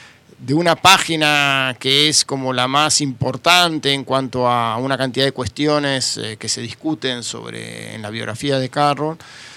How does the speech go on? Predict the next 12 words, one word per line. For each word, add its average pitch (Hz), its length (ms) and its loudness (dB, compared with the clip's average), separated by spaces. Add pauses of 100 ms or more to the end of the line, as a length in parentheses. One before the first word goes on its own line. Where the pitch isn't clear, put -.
(360)
eh, 120 1080 -2 (360)
eso 175 220 2
me, 160 160 0
me 147 160 0
pareció 151 500 0
que 143 140 0
era 135 180 0
lo 123 200 -4
que, 120 480 -8
lo 120 100 -6
que 127 80 -10
me 123 120 -6